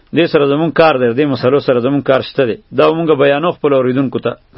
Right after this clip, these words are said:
<clears throat> پوجیان وای مونږ مکره یو، مونږ مجبوره یو. پاکستان آی ایس آی وای مونږ مجبوره یو. دغسې وزیر اعظم او دغسې صدر وای مونږ مجبوره یو. کرنل میجر وای زه مجبوره یم.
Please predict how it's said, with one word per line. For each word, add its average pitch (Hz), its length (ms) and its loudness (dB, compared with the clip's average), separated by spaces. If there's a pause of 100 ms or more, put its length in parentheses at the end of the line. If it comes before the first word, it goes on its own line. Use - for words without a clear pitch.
(500)
<clears throat> - 760 -20
پوجیان 151 500 2
وای 180 160 -2
مونږ 156 280 0
مکره 160 400 2
یو، 147 160 2
مونږ 165 240 -2
مجبوره 147 380 2
یو. 147 120 0 (580)
پاکستان 151 680 0
آی 147 160 0
ایس 147 160 -4
آی 165 160 4
وای 160 160 0
مونږ 151 160 0
مجبوره 147 400 2
یو. 147 140 2 (500)
دغسې 160 440 2 (240)
وزیر 147 280 2
اعظم 147 380 0 (640)
او 156 140 4
دغسې 160 380 0
صدر 151 400 2
وای 160 220 2
مونږ 151 200 0 (100)
مجبوره 147 380 2
یو. 147 120 2 (120)
کرنل 147 400 2
میجر 151 360 2
وای 165 160 2
زه 147 80 -4
مجبوره 147 400 2
یم. 147 160 0